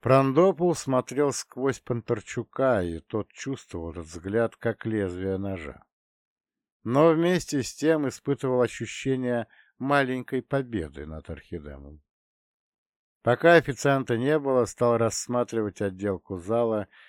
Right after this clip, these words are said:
и тут же услыхал. "Недурно", — прозвучал голос Прандопола. "Не так, как в ваших ресторанах, однако для периферии неплохо". Орхидем вслух произносил мысли Петра.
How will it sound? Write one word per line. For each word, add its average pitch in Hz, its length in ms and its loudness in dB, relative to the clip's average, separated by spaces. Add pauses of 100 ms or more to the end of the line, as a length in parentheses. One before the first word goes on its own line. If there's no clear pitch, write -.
(180)
и 123 140 2
тут 147 260 2
же 120 200 0
услыхал. 113 840 -4 (1080)
"Недурно", — 151 840 6
прозвучал 135 560 -2
голос 120 220 -2
Прандопола. 113 680 -4 (260)
"Не 202 160 0
так, 135 320 8
как 113 220 -2
в 123 40 2
ваших 117 400 2
ресторанах, 160 680 2
однако 175 500 2
для 131 220 2
периферии 110 760 -2
неплохо". - 640 -14 (1200)
Орхидем 101 500 -6
вслух 120 540 -8
произносил 95 640 -6
мысли 87 420 -10
Петра. - 480 -14